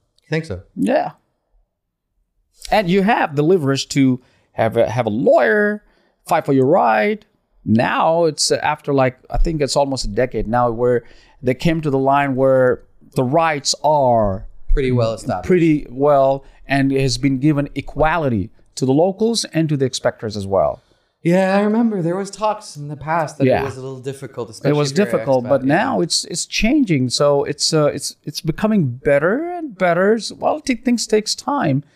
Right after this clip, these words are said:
Speaker 2: I mean, Eiffel Tower wasn't built just in a couple of months or a few months, a year. It took time. So things to build up an empire and create the things around and the rules and, and the, and, and, and the constitute, it takes time.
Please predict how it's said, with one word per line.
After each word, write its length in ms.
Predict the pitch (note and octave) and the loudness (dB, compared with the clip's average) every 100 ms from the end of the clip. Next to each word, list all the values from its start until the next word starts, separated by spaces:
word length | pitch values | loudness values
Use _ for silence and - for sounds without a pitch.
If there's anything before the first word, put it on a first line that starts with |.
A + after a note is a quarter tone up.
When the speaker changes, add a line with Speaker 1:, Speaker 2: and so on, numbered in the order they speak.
| _ _ _ _ | _ _ _ _
Speaker 2:
I 100 | - | -4
mean, 260 | F#3 F3 E3+ | 0 0 0
Eiffel 320 | - G3+ F#3 | -2 -2 -2
Tower 240 | F3+ E3 D3+ | 0 2 0
wasn't 320 | D#3+ D3+ A#2+ | -2 -2 0
built 200 | C#3 B2 | 0 -2
just 220 | B2+ - | -6 -2
in 340 | A#2+ A2+ G#2+ | 0 0 -2
a 40 | G2+ | -4
couple 240 | B2+ A2+ | -8 -4
of 80 | G#2+ | -4
months 340 | G#2+ A#2+ A#2 | 0 0 0
or 20 | A#2 | -4
a 40 | |
few 160 | A#2+ G#2+ | -2 -2
months, 280 | A2 A2 | -2 -4
a 40 | G#2 | -8
year. 280 | - A#3+ E3+ | -2 0 0
It 100 | - | -4
took 160 | D#3+ | -10
time. 440 | - G3 - G#2+ - | -6 -4 -2 -4 -4
So 200 | - C#3+ | 0 0
things 340 | - A3 A3 - | 0 -2 -2 -2
to 80 | C#3 | 0
build 280 | F3 F3 | 0 2
up 280 | G3+ F#3+ F#3+ | 2 2 -2
an 160 | - C#3+ | -2 0
empire 760 | C#3+ C#3 - A#3 F3+ C#3+ C3+ - _ _ _ | 0 0 -2 0 2 2 0 -6 _ _ _
and 220 | B2+ B2+ | -2 -2
create 500 | - C3+ D3 F3+ F3+ | -4 -2 0 0 0
the 80 | - | -4
things 340 | - E3+ F3 C3+ | -6 -4 -2 -2
around 520 | C#3 E3+ F3 D#3+ C3+ | 0 0 0 0 2
and 200 | C3 A#2+ | 2 0
the 120 | A#2 | -4
rules 460 | A2+ D#3 E3 D3 C#3 | 0 2 2 2 0
and, 260 | C3 A#2 - _ _ _ _ - | 0 0 -4 _ _ _ _ -4
and 300 | C3+ C3+ A#2 | -2 0 2
the, 340 | A#2+ A#2 A2 - | 2 2 0 -4
and, 280 | A#2 A2+ G#2 | -6 -4 -6
and, 240 | - A2+ A2 | -6 -6 -4
and 220 | A#2 G#2+ | -6 -4
the 400 | A2 G#2+ G#2 G2+ - | -6 -4 -6 -8 -8
constitute, 640 | - G3+ G#3+ - - A#2 | -2 0 0 -4 -2 -2
it 80 | B2+ | -2
takes 220 | F3+ - | -6 -8
time. 420 | - G3 F#3 G2 | -4 -4 -2 -4